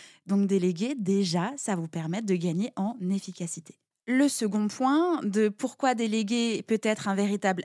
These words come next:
atout pour votre entreprise, eh bien, c'est aussi pour le développement. Ici,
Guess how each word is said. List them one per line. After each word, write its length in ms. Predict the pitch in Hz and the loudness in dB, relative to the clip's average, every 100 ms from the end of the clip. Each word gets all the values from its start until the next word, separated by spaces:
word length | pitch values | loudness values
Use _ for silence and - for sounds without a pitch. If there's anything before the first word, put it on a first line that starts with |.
| - | -2
atout 320 | 208 202 330 | -2 -2 -4
pour 160 | - 226 | -2 0
votre 240 | 180 - | 0 -2
entreprise, 600 | 185 196 - 302 349 226 | -6 -6 -2 0 2 2
eh 40 | 196 | 0
bien, 280 | 214 302 | 2 2
c'est 200 | 294 - | 2 2
aussi 260 | 202 - 392 | 2 2 -2
pour 180 | - 277 | 2 4
le 200 | 294 294 | 4 2
développement. 680 | 220 277 254 254 220 190 - _ _ - - - - - | 2 2 2 0 -2 -4 -6 _ _ -14 -12 -10 -12 -2
Ici, 280 | 262 - | -2 0